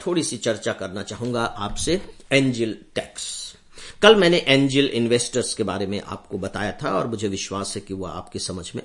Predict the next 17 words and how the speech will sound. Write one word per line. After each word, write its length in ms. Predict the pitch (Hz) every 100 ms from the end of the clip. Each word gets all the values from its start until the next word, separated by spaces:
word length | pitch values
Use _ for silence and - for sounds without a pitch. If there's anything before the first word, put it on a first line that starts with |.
| -
आ 80 | 131
गया 220 | 80 78
होगा। 320 | 58 58 - - - -
तो 60 | 196
आप 80 | 180
देखिए 300 | 175 175 -
Angel 340 | 151 147 151
Tax 320 | 135 113 -
का 120 | -
क्या 200 | 139 202
मतलब 320 | 247 104 110 117
हुआ 100 | 131
कि 140 | 147
जो 160 | 135 151
Angel 340 | 151 180 202
Investor 680 | 196 139 123 143 - - 202
हैं, 260 | 117 -